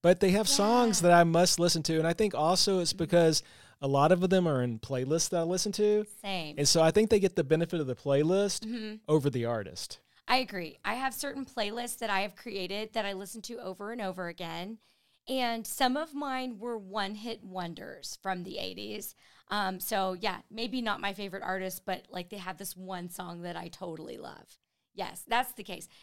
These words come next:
Speaker 2: It didn't surprise me, per se, but that, that was true for mine as well. We have not talked about our list.
Speaker 1: No, we have not.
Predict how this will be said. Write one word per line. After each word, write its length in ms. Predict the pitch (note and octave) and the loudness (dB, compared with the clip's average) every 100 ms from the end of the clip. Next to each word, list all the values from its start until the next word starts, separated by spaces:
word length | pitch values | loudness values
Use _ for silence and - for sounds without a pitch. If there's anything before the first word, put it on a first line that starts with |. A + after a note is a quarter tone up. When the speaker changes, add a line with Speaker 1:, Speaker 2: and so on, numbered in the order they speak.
| - | -10
Speaker 2:
It 100 | A#3 | -6
didn't 220 | F#4 F4 | -4 -6
surprise 760 | - - - C#4 C4+ C4+ - | -8 -12 -14 -6 -4 -4 -6
me, 160 | - - | -14 -16
per 220 | F#3+ - | -18 -18
se, 460 | - - F#3+ F#3 - _ _ _ - | -16 -14 -14 -16 -20 _ _ _ -4
but 300 | A3 F#3 - _ _ _ _ | -2 -2 -6 _ _ _ _
that, 280 | G#3 G3 G3 - | -4 -2 -4 -8
that 220 | F#3 G3 | -4 -4
was 300 | F#3 F#3 F3+ | -2 -6 -6
true 240 | - F#3 F3 | -10 -10 -10
for 180 | F3 D3 | -12 -14
mine 320 | E3 F3 - | -12 -14 -16
as 120 | E3 | -16
well. 180 | F3 - - - - | -12 -12 -14 -20 -6
We 120 | D4+ | -2
have 120 | D4+ | -2
not 220 | B3 G#3 | -2 -6
talked 280 | - G#3 G3+ | -4 -6 -6
about 260 | A#3+ B3+ B3+ | -4 -2 -2
our 160 | C4 | -4
list. 500 | C4+ A#3 D#4 - - A#2 | -6 -8 -8 -10 -12 -4
Speaker 1:
No, 60 | |
we 80 | A#2+ | -2
have 100 | C3 | 0
not. 280 | C3+ F3 | 0 -4